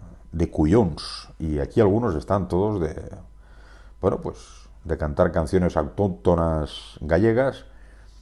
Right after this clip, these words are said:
y de hacer oe, oe, oe. Y eso me parece muy bien, porque hay que divertirse y hay que soltar lo que uno lleva dentro. Pero en este tema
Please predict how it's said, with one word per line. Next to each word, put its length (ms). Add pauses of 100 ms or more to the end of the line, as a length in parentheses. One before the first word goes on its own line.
(340)
y 100
de 280
hacer 400
oe, 640
oe, 420
oe. 320 (180)
Y 160
eso 180
me 80
parece 260
muy 140
bien, 240
porque 300
hay 140
que 100
divertirse 640
y 80
hay 120
que 120
soltar 500
lo 140
que 60
uno 140
lleva 220
dentro. 280 (760)
Pero 300
en 60
este 200
tema 380